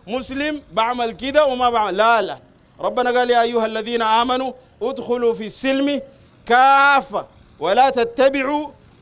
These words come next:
خطوات الشيطان إنه لكم عدو مبين". فالإسلام واضح.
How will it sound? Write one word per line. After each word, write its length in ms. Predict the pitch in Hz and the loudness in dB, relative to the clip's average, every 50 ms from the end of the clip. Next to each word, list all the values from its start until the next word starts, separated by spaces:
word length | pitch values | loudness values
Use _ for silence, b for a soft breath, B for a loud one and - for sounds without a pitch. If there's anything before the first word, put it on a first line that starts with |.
| _ | _
خطوات 560 | - 208 226 233 226 214 220 226 233 233 233 | -6 -6 -6 -4 -4 -4 0 0 0 0 -2
الشيطان 680 | 220 214 196 - - 202 196 196 196 226 208 202 170 - - _ _ _ _ - | -6 -8 -8 -6 -4 -2 -2 -2 0 0 0 0 0 -4 -12 _ _ _ _ -8
إنه 460 | 180 190 226 240 254 254 240 233 226 | -6 -4 0 2 4 4 4 4 4
لكم 300 | 233 247 240 240 247 233 | 4 2 2 2 0 2
عدو 380 | 214 190 208 214 262 254 247 233 | 2 2 2 0 0 0 0 0
مبين". 400 | 214 208 196 196 208 190 165 123 - b b b b b b b b _ - | 0 0 0 0 0 -2 -2 -4 -8 b b b b b b b b _ -2
فالإسلام 680 | 190 214 233 233 226 220 - 190 240 262 262 262 254 247 | 0 0 0 -2 -6 -10 -10 -4 0 2 2 2 2 0
واضح. 400 | 254 254 254 233 214 170 - | 0 0 0 0 -2 -6 -10